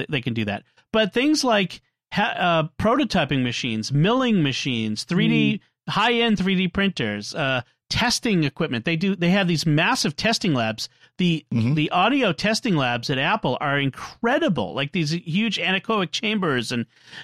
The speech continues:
Speaker 1: just these incredible, uh, uh, facilities they have that they just don't have access to at home.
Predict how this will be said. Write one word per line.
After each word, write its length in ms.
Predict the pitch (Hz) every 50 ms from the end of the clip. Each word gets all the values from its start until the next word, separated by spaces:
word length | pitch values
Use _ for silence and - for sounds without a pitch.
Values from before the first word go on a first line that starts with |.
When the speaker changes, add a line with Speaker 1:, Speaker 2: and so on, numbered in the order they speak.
| - _ - - - 185
Speaker 1:
just 220 | 165 220 - -
these 340 | - 180 170 185 180 165 160
incredible, 720 | 170 160 - - 233 262 262 208 190 170 156 156 - - _ _ _ -
uh, 240 | 143 139 131 127 123 - _
uh, 300 | - 156 127 120 117 107 - - - 110 - -
facilities 760 | - - 185 160 - - - 240 269 311 320 302 262 202 156 -
they 120 | 156 135
have 240 | 135 131 123 127 131
that 180 | 147 143 - _
they 200 | - 156 151 170 165
just 180 | 143 - -
don't 120 | - 180 151
have 160 | 175 185 170
access 360 | 185 220 277 - - - - -
to 120 | - 170
at 80 | 139 123
home. 300 | 131 123 117 117 123